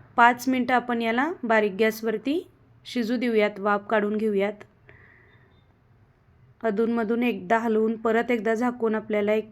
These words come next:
पाच मिनटं मिक्स करून घ्यायचं आहे. छान असं आपलं बघा तुम्ही हे व्यवस्थित सर्व मिक्स झालेलं आहे. वासही खूप छान येतोय. आता इथे आपण एक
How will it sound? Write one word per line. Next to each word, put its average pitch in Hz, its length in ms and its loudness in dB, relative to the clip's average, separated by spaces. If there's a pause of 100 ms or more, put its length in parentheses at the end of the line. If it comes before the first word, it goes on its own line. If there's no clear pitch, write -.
(120)
पाच - 560 -6
मिनटं 226 380 -2 (640)
मिक्स 214 260 -4
करून 214 300 0
घ्यायचं 220 380 -4
आहे. 294 140 -2 (1900)
छान 220 300 -2
असं 233 200 -4
आपलं 226 280 -2
बघा 214 260 -2
तुम्ही 214 280 -2
हे 196 220 0 (440)
व्यवस्थित 214 680 -2
सर्व 226 380 2
मिक्स 240 440 -4
झालेलं 208 400 0
आहे. 208 360 -2 (760)
वासही 214 500 0
खूप - 280 -6
छान 220 360 2
येतोय. 220 380 -2
आता 214 300 -6
इथे 220 320 -4
आपण 247 360 -2 (1800)
एक 220 180 -2